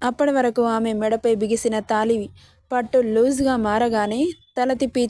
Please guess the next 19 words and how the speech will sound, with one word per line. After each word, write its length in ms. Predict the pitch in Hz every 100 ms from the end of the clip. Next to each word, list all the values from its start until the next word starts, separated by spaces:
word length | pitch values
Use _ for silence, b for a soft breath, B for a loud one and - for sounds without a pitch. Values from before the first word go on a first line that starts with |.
| -
చూసిన 320 | 240 247 226
సీతకి 600 | 214 226 214 214 220 196 - _ _ _ _ _ _ _ 240 240
గుడ్లు 280 | 240 262 254
పెద్దవయ్యాయి. 1000 | - 208 226 247 247 233 220 220 208 - _ _ _ -
ఎదురుగా 460 | 262 262 254 262
లావాలా 580 | 214 208 233 269 247 247
పొంగుతున్న 580 | 240 226 226 226 214 214
కళ్ళతో 640 | 208 208 226 240 220 202 - _ _ 262
పంజా 360 | 247 247 262
విప్పిన 400 | 240 226 240 226
సింహంలా 600 | 214 - 233 254 233 220
కనిపిస్తున్నాడు 800 | 214 214 220 - 226 214 214 202 - b b b b b
అతను. 420 | 226 220 226 208 - _ _ _ _
అప్పటి 320 | 240 240 277 269
వరకు 360 | 254 233 240
బాధగా 500 | 196 208 220 240 247
మూలిగిన 400 | 226 226 220 226
ఆమె 280 | 220 220 220
గుండె 460 | 202 214 214 254